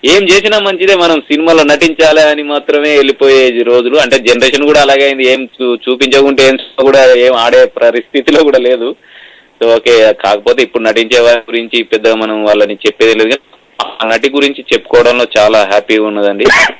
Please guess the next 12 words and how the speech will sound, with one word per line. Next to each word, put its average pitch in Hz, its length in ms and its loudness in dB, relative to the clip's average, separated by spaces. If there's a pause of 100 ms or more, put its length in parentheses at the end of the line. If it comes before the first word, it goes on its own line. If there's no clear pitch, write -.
(120)
చాలా 104 140 0
సం-, 110 440 -14
కోసం, 160 680 0
ఆ, 120 140 0
కిరణ్ 127 360 -2
ప్రభా 131 180 2
గారు, 117 180 4
ఆమె 123 460 0
నటించిన 147 480 -4
రక్త 127 300 -2
సంబంధం 143 420 -6
సినిమా 127 320 -6